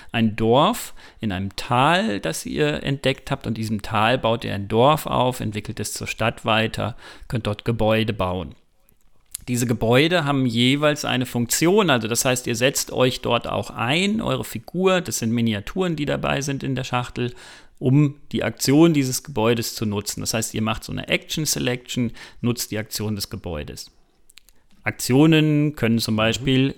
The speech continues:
Belohnungen geben, aber damit man das überhaupt erst einmal nutzen kann und diese Gebäude auch bauen kann, braucht man natürlich auch Ressourcen und damit man in diesem Tal überleben kann, braucht man auch Nahrung. Und diese Sachen bekommt ihr dann eben auch wieder und benötigt ihr auch eben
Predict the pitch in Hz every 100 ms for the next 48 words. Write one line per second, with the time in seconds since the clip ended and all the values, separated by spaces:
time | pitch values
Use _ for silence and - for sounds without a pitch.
0 | - 127 127 139 139 123 107 95 92 85
1 | - 113 110 131 143 135 135 131 127 127
2 | 113 117 110 104 98 127 185 - 165 -
3 | 139 123 113 - 107 117 113 - - 135
4 | 156 156 135 131 107 110 123 107 - 104
5 | - 123 - 123 - 185 180 147 117 107
6 | 110 117 110 107 104 107 104 104 104 104
7 | 104 131 160 151 - 117 104 95 110 104
8 | - 110 110 120 139 143 165 160 - -
9 | - - - - 139 127 135 170 180 135
10 | 139 123 131 135 - 123 117 117 131 120
11 | 120 110 110 110 113 - 113 151 - 120
12 | 117 151 - - - 123 120 123 120 131
13 | 139 - 117 - 117 - - 110 113